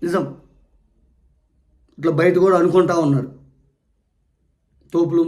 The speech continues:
తురుములు అనుకుంటారు. ఆ, రేవంత్ రెడ్డి గారి ఫ్రెండ్ అంటారు, చంద్రబాబు నాయుడు గారికి అది అంటారు.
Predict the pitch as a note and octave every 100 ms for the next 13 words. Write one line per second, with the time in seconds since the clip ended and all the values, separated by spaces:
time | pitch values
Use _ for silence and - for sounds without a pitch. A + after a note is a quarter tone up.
0 | E3 D#3+ E3+ E3 D3+ D3 D#3+ C#3 D3+ G#3
1 | G#3 - _ _ _ _ _ _ F#3 D3
2 | E3 E3 D#3+ D3+ D#3 C#3 D#3 E3 E3+ D#3
3 | E3 F#3 - D#3 D#3 D#3 D#3 D3+ D3+ C#3+
4 | D3+ C#3+ C#3+ D#3+ E3 F3+ F#3+